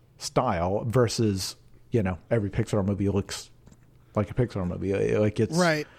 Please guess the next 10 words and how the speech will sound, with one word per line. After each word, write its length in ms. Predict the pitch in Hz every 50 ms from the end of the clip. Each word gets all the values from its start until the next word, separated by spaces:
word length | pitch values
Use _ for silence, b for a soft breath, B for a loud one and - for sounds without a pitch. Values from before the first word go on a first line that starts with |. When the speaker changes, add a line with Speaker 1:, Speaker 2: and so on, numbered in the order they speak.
| B B B B _ -
Speaker 1:
this 180 | - - -
is 100 | 117 107
something 380 | - - 120 113 107 123 110 110
that 100 | 113 110
somebody 360 | - - 147 123 127 123 120
made. 400 | 120 120 123 120 120 117 117 107 - - - - 120 117 - - -
I'm, 200 | 120 123 135 123 - - - -
I'm 140 | 139 131 107
gonna 240 | 104 131 131 123
guess 220 | 113 123 120 110